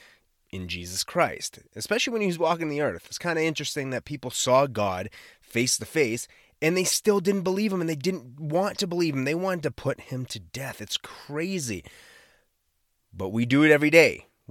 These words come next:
don't we? We actually do. We, we deny God a lot. We do it out of nature of just trying to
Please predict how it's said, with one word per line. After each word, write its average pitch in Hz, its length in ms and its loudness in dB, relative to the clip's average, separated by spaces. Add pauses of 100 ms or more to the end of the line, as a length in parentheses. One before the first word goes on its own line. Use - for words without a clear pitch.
(160)
don't 127 220 4
we? 90 240 -8
We 120 200 0
actually 170 440 0
do. 185 300 0
We, 107 300 -2
we 139 260 -6
deny 131 480 -2
God 107 440 0
a 147 80 0
lot. 165 360 -6 (880)
We 120 160 -6
do 135 240 2
it 156 120 2 (480)
out 110 160 0
of 113 140 -2
nature 117 360 0
of 104 120 -4
just 113 200 -4
trying 107 400 -2
to 101 400 -6